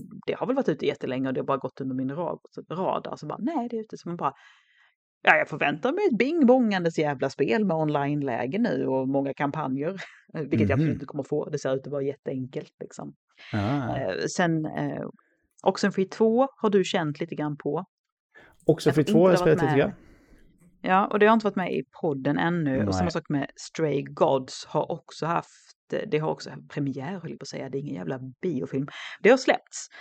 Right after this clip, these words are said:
Speaker 1: Eh, det är ju det här musikalrollspelet
Speaker 2: Ja, just det.
Speaker 1: som
Speaker 2: Det
Speaker 1: tar ut
Speaker 2: har
Speaker 1: som
Speaker 2: hört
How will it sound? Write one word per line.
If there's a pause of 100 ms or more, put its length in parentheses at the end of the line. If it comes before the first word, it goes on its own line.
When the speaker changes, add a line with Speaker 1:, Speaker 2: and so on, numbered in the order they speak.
(220)
Speaker 1:
Eh,
det
är
ju
det
här
musikalrollspelet
Speaker 2:
Ja,
just
det.
Speaker 1:
som
Speaker 2:
Det
Speaker 1:
tar
ut
Speaker 2:
har
Speaker 1:
som
Speaker 2:
hört